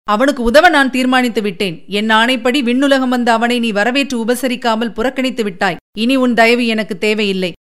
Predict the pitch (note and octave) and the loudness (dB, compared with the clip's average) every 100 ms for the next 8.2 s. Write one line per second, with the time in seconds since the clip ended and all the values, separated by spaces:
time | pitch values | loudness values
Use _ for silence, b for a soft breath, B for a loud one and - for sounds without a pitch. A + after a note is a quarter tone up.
0 | - G3+ A#3 C4+ B3+ C#4 C#4 C4 B3 C4 | -4 0 2 0 -2 -2 0 0 0 -2
1 | A3+ B3 C4 B3+ C4 B3 A#3 A3 A#3 D#4 | -2 0 -2 0 0 2 0 0 -2 -2
2 | B3 B3 B3+ B3 B3 B3+ B3 D4 B3+ A#3 | -4 -2 -2 0 0 0 0 -2 -2 0
3 | C4 C#4 C4+ - C4+ B3+ A3+ A3 G3 E3 | 4 4 2 0 0 0 -2 0 -2 -4
4 | - F#3 F#3+ A#3 A#3 A#3 A3 A#3 A3+ F3 | -6 -4 0 2 2 4 2 2 0 -4
5 | - A3+ B3+ B3+ A#3+ - G#3+ B3 C#4+ C4 | -6 -6 -4 -4 -4 -4 -2 0 0 2
6 | C4 B3 A3+ A3 G3+ E3 - - A3+ C4+ | 0 0 -2 -2 -4 -4 -10 -6 0 2
7 | C#4+ C4+ C4 B3 A#3+ B3 C4 A3+ A3+ A3 | 2 2 2 0 0 0 0 0 -2 0
8 | G3+ | -2